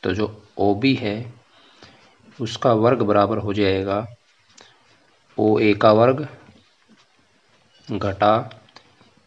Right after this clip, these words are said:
एबी का वर्ग। तो ओबी का जो वर्ग है वो बराबर होगा ओए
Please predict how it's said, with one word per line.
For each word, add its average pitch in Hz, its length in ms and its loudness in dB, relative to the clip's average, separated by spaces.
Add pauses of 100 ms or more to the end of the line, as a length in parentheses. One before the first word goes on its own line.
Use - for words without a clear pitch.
(180)
एबी 107 400 0
का 117 460 -2 (140)
वर्ग। 95 400 -2 (1300)
तो - 280 -12
ओबी 113 500 0
का 120 220 0
जो 117 180 -2
वर्ग 110 280 0
है 107 140 -6
वो 113 160 -2
बराबर 104 380 -4
होगा 110 480 -6
ओए 113 380 0